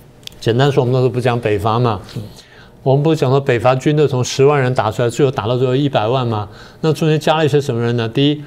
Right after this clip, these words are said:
Speaker 1: 加了冯玉祥的军队；第二呢，加了阎锡山的军队；还有就是一些军阀被打败之后，那散兵游勇慢慢被我们收过来，然后当然最后又收了这个所谓张学良的部队，
Speaker 2: 嗯。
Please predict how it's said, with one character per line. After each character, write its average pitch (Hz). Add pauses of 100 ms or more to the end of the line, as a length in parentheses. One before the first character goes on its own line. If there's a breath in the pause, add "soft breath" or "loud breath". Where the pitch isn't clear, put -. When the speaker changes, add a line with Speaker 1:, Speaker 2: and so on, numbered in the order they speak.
(180 loud breath)
Speaker 1:
加 143
了 143
冯 127
玉 151
祥 101
的 110
军 107
队； 117 (400 loud breath)
第 156
二 147
呢， 110
加 127
了 131
阎 113
锡 127
山 127
的 120
军 117
队； 120 (580 loud breath)
还 143
有 147
就 139
是 139
一 131
些 139
军 165
阀 139
被 139
打 98
败 120
之 123
后， 117
那 120
散 139
兵 131
游 120
勇 117
慢 127
慢 120
被 117
我 104
们 107
收 120
过 117
来， 92 (280 loud breath)
然 120
后 131
当 139
然 143
最 147
后 127
又 127
收 135
了 131
这 117
个 117
所 113
谓 113
张 131
学 117
良 107
的 110
部 110
队， 107
Speaker 2:
嗯。 104